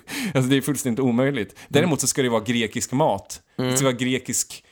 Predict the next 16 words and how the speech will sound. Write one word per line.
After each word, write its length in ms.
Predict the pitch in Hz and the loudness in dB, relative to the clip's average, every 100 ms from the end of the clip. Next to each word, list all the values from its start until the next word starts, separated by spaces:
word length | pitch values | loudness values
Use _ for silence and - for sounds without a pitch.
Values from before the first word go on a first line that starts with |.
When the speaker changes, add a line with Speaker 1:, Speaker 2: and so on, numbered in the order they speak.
| _ - _ _ _ - - - - 127 131 - | _ -20 _ _ _ -20 -20 -20 -18 -16 -16 -6
Speaker 1:
levnadsinställning. 1200 | 143 147 120 120 104 127 113 - 165 196 113 107 | 0 2 4 2 0 0 0 2 2 2 0 -2
Det 100 | 104 | -2
ska 160 | 127 | 0
vara 80 | 113 | 0
lite 220 | 104 117 | 0 -2
grekiskt, 520 | 113 120 107 123 - - | -2 0 0 -2 -4 -6
så 60 | |
här, 440 | 113 110 107 104 - | -4 -2 -4 -10 -8
åh, 340 | 131 147 135 | -4 0 0
lite 200 | 113 - | -2 -4
siesta. 480 | - 139 131 - 156 120 | -2 -2 -2 -2 0 0
Alltså, 160 | 117 139 | -2 -2
jag 100 | 156 | -2
vet 160 | 175 170 | -2 -4
inte. 280 | 131 101 110 | -2 -4 -2
Speaker 2:
Nej. 260 | 131 127 | 0 0